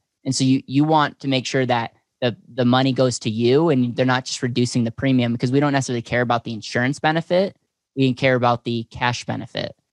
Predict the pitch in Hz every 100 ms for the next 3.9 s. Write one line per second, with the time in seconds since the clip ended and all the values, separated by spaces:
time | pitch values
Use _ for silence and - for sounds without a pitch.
0 | _ _ _ _ 131 135 131 123 120 _
1 | _ _ _ _ - 139 - 143 123 127
2 | 123 120 120 120 139 139 123 131 120 120
3 | 120 - 147 156 127 139 127 123 117